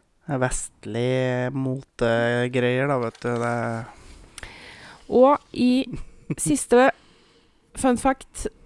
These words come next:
Speaker 2: i Japan, eh, har forbud mot å danse på et utested etter midnatt.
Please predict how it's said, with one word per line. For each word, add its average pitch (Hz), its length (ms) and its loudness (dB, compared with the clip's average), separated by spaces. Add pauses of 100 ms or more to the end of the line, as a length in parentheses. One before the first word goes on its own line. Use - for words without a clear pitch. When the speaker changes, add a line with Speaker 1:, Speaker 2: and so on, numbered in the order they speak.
Speaker 2:
i 247 160 4
Japan, 269 540 4 (460)
eh, 254 320 2
har 254 180 2
forbud 233 420 4
mot 247 220 0
å 233 80 0
danse 240 500 2
på 233 140 2
et 240 140 0
utested 220 640 2
etter - 260 0
midnatt. 220 540 0